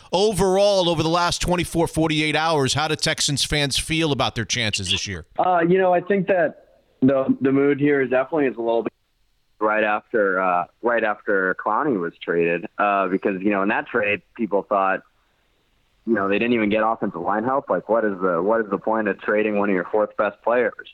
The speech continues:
Speaker 1: Yeah.
Speaker 2: Four best players. I mean,
Speaker 1: Yeah.
Speaker 2: of, of course, there were other things at play. Clowney had a lot of leverage and whatnot, but I mean, you know, if, if you're gonna trade a guy like Clowney, you gotta address your biggest need. They did not come close to doing that in, uh, in the first trade. They, they, you know, they really undersold him 'cause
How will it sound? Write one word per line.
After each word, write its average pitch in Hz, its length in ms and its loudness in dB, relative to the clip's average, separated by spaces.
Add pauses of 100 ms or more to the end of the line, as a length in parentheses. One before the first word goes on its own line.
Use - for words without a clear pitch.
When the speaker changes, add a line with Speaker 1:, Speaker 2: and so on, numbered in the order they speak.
(140)
Speaker 1:
Yeah. 127 240 -4
Speaker 2:
Four 120 120 0
best 113 180 -2
players. 107 340 0
I 107 60 0
mean, 110 80 0
Speaker 1:
Yeah. 110 60 0
Speaker 2:
of, - 140 -10
of 123 160 -2
course, 143 220 0 (680)
there 131 120 2
were 120 100 0
other 113 140 -2
things 110 200 -2
at 95 100 -2
play. 117 240 0
Clowney 107 280 -2
had 101 100 0
a 98 40 2
lot 95 220 2
of 90 80 2
leverage 101 420 0
and 90 160 -8
whatnot, 90 380 -2
but 98 80 2
I 90 80 2
mean, 90 220 -4 (100)
you 117 100 0
know, 98 140 0
if, 92 160 -2
if 107 140 -6
you're 104 100 0
gonna 113 160 0
trade 110 240 0 (120)
a 104 120 -2 (140)
guy 107 240 0
like 98 200 -2
Clowney, 113 340 -2
you 98 60 -4
gotta 107 280 0
address 98 360 -2
your 104 80 -10
biggest - 240 -4
need. 104 320 -6 (300)
They 101 80 0
did 98 100 -4
not 104 220 -4
come 101 100 -4
close 101 240 -2
to - 80 -4
doing 98 240 0
that 98 220 -2
in, 95 240 -2
uh, 87 360 -2
in 104 120 -2
the 101 60 0
first 113 280 -4
trade. 120 260 2
They, 101 120 0 (260)
they, 98 120 2 (100)
you 95 60 -4
know, 87 140 0
they 90 120 0
really 101 240 2
undersold 101 480 0
him 113 180 -2
'cause 87 240 -4